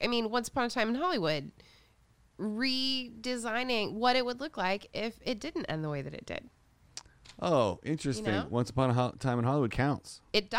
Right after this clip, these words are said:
Speaker 1: it absolutely does because it's all
Speaker 2: Yeah.
Speaker 1: based in, you know, a true situation that happened.
Speaker 2: Yeah.
Speaker 1: It's just that he reframed it in a different manner
Speaker 2: I
Speaker 1: in
Speaker 2: think I
Speaker 1: such a beautiful way.
Speaker 2: I think I have the winner of all.
Speaker 1: Okay.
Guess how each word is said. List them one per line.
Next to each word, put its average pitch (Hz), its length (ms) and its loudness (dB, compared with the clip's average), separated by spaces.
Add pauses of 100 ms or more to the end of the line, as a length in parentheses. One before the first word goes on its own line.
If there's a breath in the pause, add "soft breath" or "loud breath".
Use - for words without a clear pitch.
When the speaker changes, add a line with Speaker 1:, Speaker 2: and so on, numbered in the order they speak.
(140)
Speaker 1:
it 185 100 0
absolutely 202 600 -4
does 175 200 -2
because 185 220 -6
it's - 120 -12
all 117 140 4
Speaker 2:
Yeah. 151 80 4
Speaker 1:
based - 360 -2
in, 156 420 -4
you 190 120 -6
know, 175 180 -4
a 170 100 -2 (400)
true 190 560 -2 (140)
situation 202 540 -6
that 117 100 -4
happened. 139 420 -4
Speaker 2:
Yeah. 110 140 2
Speaker 1:
It's 120 120 2
just 196 140 -10
that - 100 -18
he 214 160 -8
reframed 208 580 -2
it 170 280 -2 (420 soft breath)
in 220 100 -2
a 220 40 0
different 220 320 -4
manner - 380 -6 (140)
Speaker 2:
I - 60 -12
Speaker 1:
in 104 60 -4
Speaker 2:
think - 100 0
I - 40 -2
Speaker 1:
such 330 200 -6
a 247 60 -4
beautiful 208 880 -2
way. - 480 -6
Speaker 2:
I 113 80 2
think 117 140 4
I 117 100 4
have 110 240 4
the 107 100 2
winner 104 360 2
of 92 120 2
all. 90 460 2 (140)
Speaker 1:
Okay. 277 260 -8